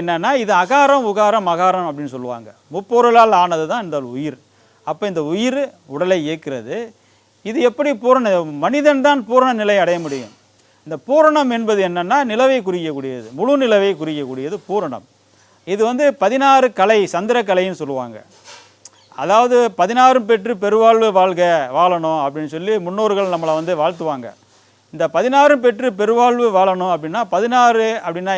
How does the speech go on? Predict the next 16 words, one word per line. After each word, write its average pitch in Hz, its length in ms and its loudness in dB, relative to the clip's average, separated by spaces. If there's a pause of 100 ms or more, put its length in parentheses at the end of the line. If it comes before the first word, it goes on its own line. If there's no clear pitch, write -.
என்னன்னா, 165 360 -4
பதினாறு 180 400 0
செல்வங்கள் 160 640 -2 (440)
அப்படின்னு 180 300 0
சொல்லி 175 260 -4
புரிஞ்சு 226 380 -2
வச்சிருக்கிறாங்க. 160 680 -4
ஆனா, 180 220 -6
அது 160 180 -2
பதினாறு 233 500 -2
செல்வங்களா? 180 720 2 (460)
அ, 151 100 -10
பதினாறு 226 420 4
விதமான 190 400 2
செல்வங்களா 165 580 -2
அப்படின்னா, 156 280 -8